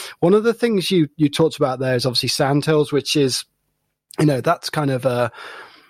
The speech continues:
it's almost like a watershed moment, isn't it, in golf architecture with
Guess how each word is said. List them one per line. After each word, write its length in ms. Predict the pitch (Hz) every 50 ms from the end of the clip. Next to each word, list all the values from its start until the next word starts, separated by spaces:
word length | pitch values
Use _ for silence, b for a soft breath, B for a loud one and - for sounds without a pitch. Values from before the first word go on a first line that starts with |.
| B B B _ _ _ _
it's 160 | - 160 143 220
almost 360 | 185 180 190 214 196 - -
like 180 | 165 143 -
a 20 | 143
watershed 600 | 135 147 156 156 - 170 - - 165 139 117 123
moment, 360 | 131 120 117 113 113 113 -
isn't 200 | 143 127 131 127
it, 60 | 113
in 100 | 113 120
golf 260 | 120 123 120 113 113
architecture 760 | - 110 101 101 - - - 127 107 - - - - 104 104
with 380 | 107 113 117 113 110 - -